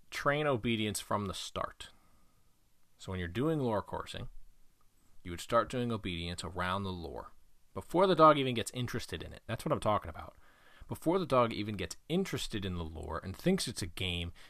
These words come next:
and enjoys seeing it out, and when they hear the zzz of the motor,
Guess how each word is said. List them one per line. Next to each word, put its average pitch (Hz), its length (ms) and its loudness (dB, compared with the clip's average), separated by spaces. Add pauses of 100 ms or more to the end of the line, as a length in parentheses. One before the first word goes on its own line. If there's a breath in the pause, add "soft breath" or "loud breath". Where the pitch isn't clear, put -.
and 101 100 -6
enjoys 131 480 2
seeing 113 380 0
it 87 100 0
out, 82 240 0 (240 loud breath)
and 98 120 -4
when 98 120 -2
they 92 100 -2
hear 165 420 2
the 120 160 2
zzz 151 680 -2 (260 loud breath)
of 98 160 -4
the 92 80 -4
motor, 107 520 2